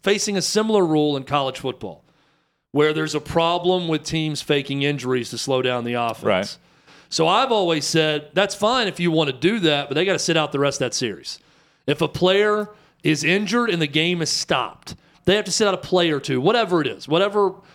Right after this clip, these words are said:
Speaker 1: rule you wanna put on, they gotta come out for two plays, then they can re-enter the game. That might slow down people faking injuries because they don't want their starting players to be exiting the game. What if a player flopped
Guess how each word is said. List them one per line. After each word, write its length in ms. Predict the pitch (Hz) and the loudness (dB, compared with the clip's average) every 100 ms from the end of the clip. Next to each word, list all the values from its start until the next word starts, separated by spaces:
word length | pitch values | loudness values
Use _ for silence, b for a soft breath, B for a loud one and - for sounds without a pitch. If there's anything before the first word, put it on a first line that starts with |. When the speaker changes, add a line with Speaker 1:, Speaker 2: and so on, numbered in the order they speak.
| b - | b 0
Speaker 1:
rule 260 | 175 190 | 4 4
you 100 | 185 | 4
wanna 140 | 175 170 | 0 0
put 180 | 175 | 0
on, 140 | 175 165 | 0 0
they 80 | 151 | -2
gotta 140 | 147 | -2
come 180 | 147 170 | 0 0
out 160 | 185 | 0
for 100 | 180 | -2
two 180 | 165 180 | 0 0
plays, 560 | 175 156 151 147 143 - b b b | 0 0 2 0 -2 -6 b b b
then 120 | 151 165 | -2 2
they 120 | 170 | 0
can 180 | 170 156 | 0 0
re-enter 300 | 156 151 143 | 0 0 -2
the 100 | 139 | -2
game. 300 | 147 127 95 B B | -2 -2 -6 B B
That 360 | 127 160 208 196 | -2 2 2 2
might 220 | 185 175 | 0 0
slow 360 | - 165 170 156 | -2 2 2 2
down 320 | 147 143 135 | 0 -2 -2
people 280 | 151 147 127 | -4 -2 -2
faking 400 | 147 139 127 135 | 0 0 -2 -2
injuries 600 | 180 131 127 120 120 - b b - | -2 0 0 0 -2 -8 b b -4
because 260 | 156 175 | 0 2
they 120 | 156 156 | 2 2
don't 260 | 160 170 | 0 -2
want 260 | 139 156 156 | -2 0 0
their 140 | 147 | -2
starting 480 | 135 - 147 143 135 | 0 0 0 0 -2
players 440 | - 170 160 131 - | 0 2 2 0 -4
to 80 | |
be 260 | 135 139 131 - | -2 -2 -2 -2
exiting 380 | 143 135 135 123 | 0 0 -2 -2
the 60 | |
game. 340 | 117 143 139 - B B B - | -2 -2 -2 -8 B B B -2
What 140 | 151 | -2
if 100 | 196 | 0
a 40 | 143 | -2
player 300 | - 151 143 | 2 2 0
flopped 580 | - 120 131 185 - | -4 -2 0 -2 -8